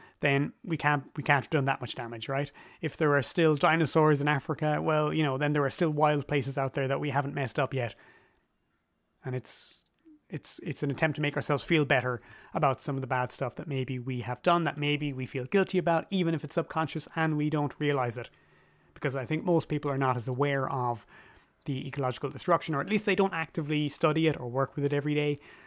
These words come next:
But somewhere at the back of their minds, they know, ev-, even the people who are in denial, I think. So, do we have here, I've, I've, I've got to marry these two things together finally. I've got, I've got to marry the,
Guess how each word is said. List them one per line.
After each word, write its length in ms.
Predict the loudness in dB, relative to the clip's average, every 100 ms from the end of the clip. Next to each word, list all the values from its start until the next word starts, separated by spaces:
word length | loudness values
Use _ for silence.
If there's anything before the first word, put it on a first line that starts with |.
| -20 -10
But 140 | -8 -6
somewhere 580 | -10 -12 -2 0 4 4
at 100 | 4
the 60 |
back 260 | 4 4 4
of 60 |
their 100 | 0
minds, 420 | 2 2 0 -4 -2
they 160 | -2
know, 300 | 0 -2 -4
ev-, 160 | -4 -2
even 240 | -2 0
the 80 | 0
people 240 | -2 -4
who 100 | -4
are 80 | -2
in 80 | -4
denial, 340 | -4 -4 -4
I 80 | -6
think. 220 | -8 -8 -12 _ _ _ _ _ _ -18 -16
So, 460 | -8 2 4 4 0 -8 -18 -14 -2
do 180 | 0 2
we 160 | 2
have 240 | 4 4 2
here, 160 | 0
I've, 180 | 0 0
I've, 160 | -6 -2
I've 140 | -2 0
got 160 | 0
to 80 | 2
marry 340 | 4 6 6
these 240 | 4 2 0
two 240 | -2 -2
things 300 | 2 0 0
together 340 | -2 0 0 2
finally. 340 | 2 2 0
I've 80 | 0
got, 120 | 0
I've 80 | 6
got 160 | 4
to 60 | 6
marry 360 | 2 4 4 6
the, 240 | 6